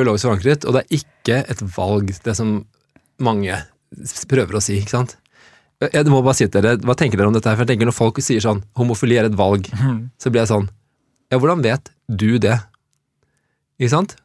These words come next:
Speaker 1: Hvordan, hva er den eneste måten man kan vite det på?
Speaker 2: Å være det selv?
Speaker 1: Ja.
Speaker 2: Ja.
Speaker 1: Da er det sånn, "Å ja, så da har du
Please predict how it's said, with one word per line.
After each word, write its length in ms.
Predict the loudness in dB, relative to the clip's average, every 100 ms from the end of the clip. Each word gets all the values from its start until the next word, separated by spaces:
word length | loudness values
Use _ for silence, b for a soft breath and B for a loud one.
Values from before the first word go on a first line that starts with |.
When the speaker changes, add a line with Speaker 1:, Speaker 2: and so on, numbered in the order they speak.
| _ -4
Speaker 1:
Hvordan, 160 | -2 0
hva 80 | -2
er 40 | -2
den 100 | -4
eneste 300 | -2 -2 -2
måten 160 | -2 -2
man 120 | -4
kan 80 | -2
vite 200 | -4 -4
det 80 | -4 0
på? 120 | -2 -2 _ _ _ _ _ _ _ _ _ _ _ _ -8
Speaker 2:
Å 60 | -2
være 200 | 0 0
det 60 | -2
selv? 180 | -4 -6 _ -4
Speaker 1:
Ja. 140 | -2 -4 _ _ -14
Speaker 2:
Ja. 140 | -10 -10 -12 -12
Speaker 1:
Da 140 | -2 0
er 80 |
det 40 | 0
sånn, 100 | 0
"Å 60 | 0
ja, 60 | 0
så 120 | 2
da 80 | 2
har 80 |
du 80 | 2